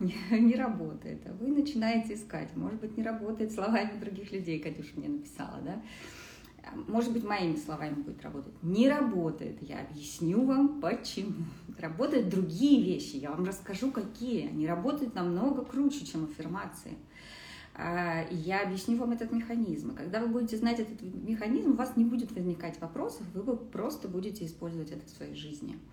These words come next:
Потому что, э, очень многое, мы, опять-таки, очень многую информацию мы берем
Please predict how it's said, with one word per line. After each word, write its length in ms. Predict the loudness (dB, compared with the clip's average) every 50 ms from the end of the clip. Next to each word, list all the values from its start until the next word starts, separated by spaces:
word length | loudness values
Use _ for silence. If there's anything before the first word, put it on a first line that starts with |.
| -20 -20 -18 -18 -18 -18 -18 -18 -18 -18 -18 -10 -8
Потому 320 | -4 -2 2 4 4 4
что, 220 | 2 0 0 0
э, 1400 | 2 2 2 0 -2 -4 -2 -2 0 2 2 2 2 0 0 0 -2 -6 -8 -8 -8 -8 -8 -6 -6 -6 -6 -8 -8 -2
очень 360 | 0 0 0 0 2 4 6 6
многое, 640 | 8 10 10 8 8 8 6 6 6 6 4 2 0 -2 -2
мы, 360 | 2 4 6 6 6 4 2 0
опять-таки, 540 | -4 -4 -4 -4 -6 -6 -10 -8 -8 -8 -4
очень 400 | 0 0 0 0 0 0 2 2
многую 360 | 4 4 4 4 4 2 0 0
информацию 680 | 0 -2 -2 -4 0 0 -2 -2 -4 -8 -8 -6 -4 -2
мы 180 | -2 -2 0
берем 500 | 0 0 2 4 4 4 2 0 -2 -8